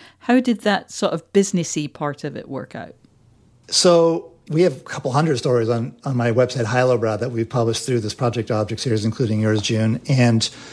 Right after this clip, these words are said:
Speaker 2: we did pitch it around through an agent and directly to publishers. We wrote, Rob's very good at writing, um, book pitch letters, something else I learned from him.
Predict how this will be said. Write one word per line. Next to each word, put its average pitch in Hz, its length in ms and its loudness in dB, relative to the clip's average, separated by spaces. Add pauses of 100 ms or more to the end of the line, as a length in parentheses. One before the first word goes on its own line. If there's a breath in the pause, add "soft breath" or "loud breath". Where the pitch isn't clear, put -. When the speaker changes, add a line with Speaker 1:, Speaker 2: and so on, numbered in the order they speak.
(460 loud breath)
Speaker 2:
we 165 480 4 (300)
did 175 200 0
pitch 180 240 0
it 160 80 2
around 123 440 2 (160)
through 135 420 2
an 113 100 -4
agent 147 560 0 (100)
and 113 340 -2
directly 131 460 0
to 120 280 -2
publishers. 147 500 2
We 127 80 -2
wrote, 117 240 0
Rob's 135 240 2
very 135 120 4
good 123 140 2
at 120 60 2
writing, 110 460 -2
um, 98 340 -6 (180)
book 160 200 -2
pitch - 240 -2
letters, 151 600 -2
something 127 220 0
else 123 160 2
I 127 40 2
learned 123 200 2
from 139 140 -2
him. 123 300 2